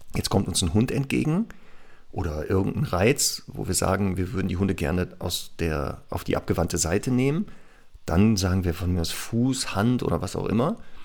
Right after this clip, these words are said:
Und dann müssen die halt auf die Seite gehen und müssen dort auf der Seite bleiben,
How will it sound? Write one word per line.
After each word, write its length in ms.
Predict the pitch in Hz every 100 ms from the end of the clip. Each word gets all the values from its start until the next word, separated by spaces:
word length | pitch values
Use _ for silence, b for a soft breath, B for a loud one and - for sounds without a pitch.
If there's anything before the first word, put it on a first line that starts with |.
| B B B
Und 180 | 95 87
dann 100 | 90
müssen 300 | 104 120 123
die 140 | 104 95
halt 120 | -
auf 60 | -
die 120 | 92
Seite 340 | - 98 131
gehen 260 | 127 117 -
und 140 | 92
müssen 320 | 92 - 101
dort 200 | 92 98
auf 100 | -
der 100 | -
Seite 300 | 90 85 87
bleiben, 560 | 82 78 80 92 123